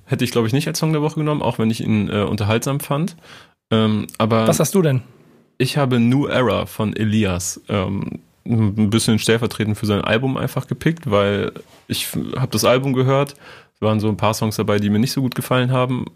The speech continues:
Speaker 1: andere, die mir dafür richtig, richtig gut gefallen haben. Generell die Energie, die er mitbringt, so die Art zu rappen, die er mitbringt, finde ich einfach Wahnsinn. Macht mir richtig Spaß und, äh,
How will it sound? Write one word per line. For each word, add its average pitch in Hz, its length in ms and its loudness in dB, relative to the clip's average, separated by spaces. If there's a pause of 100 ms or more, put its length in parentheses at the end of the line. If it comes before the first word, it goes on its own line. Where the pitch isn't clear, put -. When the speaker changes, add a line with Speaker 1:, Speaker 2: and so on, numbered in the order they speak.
(120)
Speaker 1:
andere, 117 380 2
die 104 280 2
mir - 260 0
dafür 98 1000 -2
richtig, 120 320 0
richtig 95 260 -2
gut 101 140 -2
gefallen 95 320 0
haben. 95 160 0
Generell 104 560 2
die 113 180 0
Energie, 101 440 2
die 110 160 2
er 101 60 2
mitbringt, 101 500 0
so 98 180 0
die - 160 -2
Art 98 200 2
zu - 120 -2
rappen, 101 360 0
die 98 80 2
er 98 80 2
mitbringt, 95 440 0
finde 98 140 0
ich 85 100 -6
einfach 92 440 -2 (560)
Wahnsinn. 90 580 0 (100)
Macht 95 240 -2
mir 98 280 -2
richtig 95 280 -2
Spaß 95 460 0
und, 101 320 -2
äh, 95 320 0